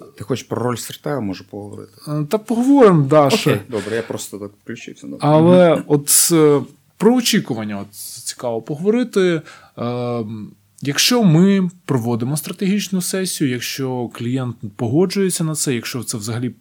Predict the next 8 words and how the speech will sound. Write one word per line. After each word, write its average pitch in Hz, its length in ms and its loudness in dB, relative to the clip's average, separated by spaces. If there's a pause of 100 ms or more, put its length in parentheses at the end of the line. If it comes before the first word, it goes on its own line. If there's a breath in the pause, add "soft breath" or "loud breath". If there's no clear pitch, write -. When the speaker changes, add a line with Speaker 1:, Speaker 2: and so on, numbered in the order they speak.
(140)
Speaker 2:
м, 104 680 -8
такий 110 640 -4
традиційний 127 960 0
етап 123 480 -2
у 120 240 -4
розробці 131 440 -2
стратегії, 185 540 0
які, 226 540 0